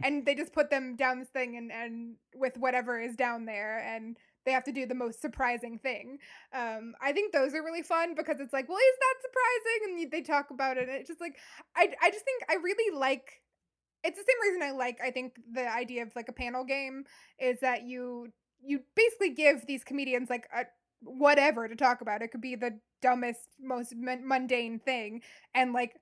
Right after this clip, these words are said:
tell them, "Make it as funny as possible." And that's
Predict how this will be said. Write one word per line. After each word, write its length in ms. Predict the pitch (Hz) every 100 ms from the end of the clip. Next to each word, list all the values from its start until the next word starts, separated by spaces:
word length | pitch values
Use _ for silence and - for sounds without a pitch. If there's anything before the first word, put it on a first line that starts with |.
| _ -
tell 200 | 302 277
them, 360 | 254 240 233 -
"Make 260 | 233 269 262
it 80 | 240
as 140 | 233
funny 280 | - 247 220
as 80 | 226
possible." 680 | 269 233 240 220 156 277 - - - -
And 340 | 247 240 240 214
that's 260 | 269 254 226